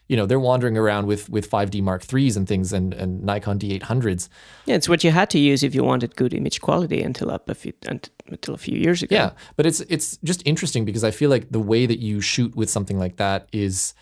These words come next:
Speaker 1: perceived differently versus something like the, uh, the X seventy or the X one hundred, which, uh, you know, they're just inherently less, um,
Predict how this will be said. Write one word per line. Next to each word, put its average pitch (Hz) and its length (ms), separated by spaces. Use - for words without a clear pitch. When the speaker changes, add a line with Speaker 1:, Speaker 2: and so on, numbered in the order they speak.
Speaker 1:
perceived 104 480
differently 123 400
versus 98 800
something 101 340
like 92 200
the, 92 260
uh, 87 120
the 104 140
X 98 140
seventy 98 340
or 95 40
the 95 100
X - 160
one 95 80
hundred, 107 320
which, 98 300
uh, 92 260
you 123 100
know, 98 120
they're 110 120
just - 360
inherently 110 680
less, 110 600
um, 92 460